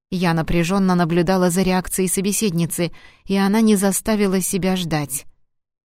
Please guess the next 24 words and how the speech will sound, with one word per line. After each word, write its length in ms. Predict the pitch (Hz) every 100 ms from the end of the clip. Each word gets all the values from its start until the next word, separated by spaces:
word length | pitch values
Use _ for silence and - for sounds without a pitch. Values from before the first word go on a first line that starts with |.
| -
«Свет? 560 | - 196 175 196 - - - _ _ _ 214
Не 160 | 190
может 340 | 175 143 185 190
быть, 400 | 226 160 - -
как 280 | 190 - -
он 100 | 208
мог?» 460 | 254 208 - - - - _ _ _
Клаудия 580 | - 170 165 156 170 165
потрясённо 600 | 160 165 170 - 190 175
на 80 | 175
меня 280 | 180 180 175
смотрела, 520 | 185 180 220 262 240
как 260 | 226 196
будто 360 | 156 196 - 247
видела 380 | 220 220 220 226
впервые, 560 | - 247 233 190 156 - _ _ _ -
и 100 | 165
мне 360 | 156 165 247
это 140 | 262 233
не 120 | 233
понравилось. 800 | 214 196 175 160 156 156 156 - - _ _ _
Совсем 440 | - - - 294
не 100 | 208
понравилось. 720 | 156 156 151 147 156 160 -